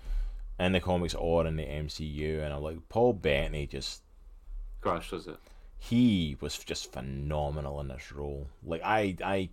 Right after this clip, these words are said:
Speaker 1: care so much about Vision
Speaker 2: Yeah,
Speaker 1: after this
Speaker 2: agreed.
Speaker 1: show. Like, so much more. Like, he's just as phenomenal.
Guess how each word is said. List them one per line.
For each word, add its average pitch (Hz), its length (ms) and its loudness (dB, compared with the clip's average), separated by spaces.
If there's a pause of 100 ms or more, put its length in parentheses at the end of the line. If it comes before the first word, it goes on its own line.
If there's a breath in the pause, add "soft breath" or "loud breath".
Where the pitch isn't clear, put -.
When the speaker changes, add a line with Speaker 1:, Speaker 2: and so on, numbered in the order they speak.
Speaker 1:
care 90 340 0
so 85 320 -2
much 76 240 -2
about 76 240 -4
Vision 76 380 -4 (120)
Speaker 2:
Yeah, 90 260 4 (100)
Speaker 1:
after 85 280 2
this 87 180 2
Speaker 2:
agreed. 87 120 6
Speaker 1:
show. 78 260 2 (440 loud breath)
Like, 95 140 -2
so 113 520 6
much 82 340 0
more. 78 460 -2
Like, 82 300 -4 (200)
he's 104 360 2
just 80 180 -2
as 73 100 -8
phenomenal. 73 680 -4